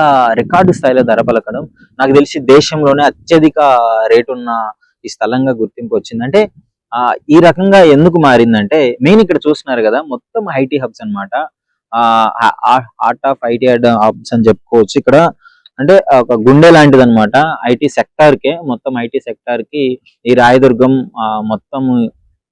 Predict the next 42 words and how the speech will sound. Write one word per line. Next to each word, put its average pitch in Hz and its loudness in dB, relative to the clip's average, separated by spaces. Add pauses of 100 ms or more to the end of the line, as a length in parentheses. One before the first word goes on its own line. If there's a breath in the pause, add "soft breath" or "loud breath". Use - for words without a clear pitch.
(760)
ఈ 117 -10
దుర్గం 120 2
చెరువు 131 4
ఉన్న 123 2
ప్రాంతాల 113 0
చుట్టుపక్కల 110 -6
గచ్చిబౌలి, 113 0 (340 soft breath)
హైటెక్ 123 0
సిటీ 127 0
ప్రాంతాలు 113 2
అయితే 147 2 (340)
ఒక 117 0
గుండెలాగా 151 6
చెప్పుకోవచ్చు 127 2
ఐటీ 123 4
సెక్టార్ 113 2
కి. 175 2
So, 160 4
అందుకే 160 6
ఈ 139 6
ల్యాండ్ 127 4
కి 123 -2
అయితే 113 0
ఇంత 131 -2
రేటు 123 2
పలుకుతుంది. 113 -2
ఇక్కడ - -12
మీరు 156 2
చూస్తున్నారు, 202 4
ల్యాండ్ 147 4
చూస్తే 175 2
నార్మల్ 147 0
గానే 135 2
ఉంది, 110 2
కానీ 147 -8
ఇక్కడ 139 -4
ఏరియాకు 151 4
ఉన్న 139 2
డిమాండ్ 135 2
మాత్రం 123 0
కోట్లలో 151 2
ఉంది. 117 4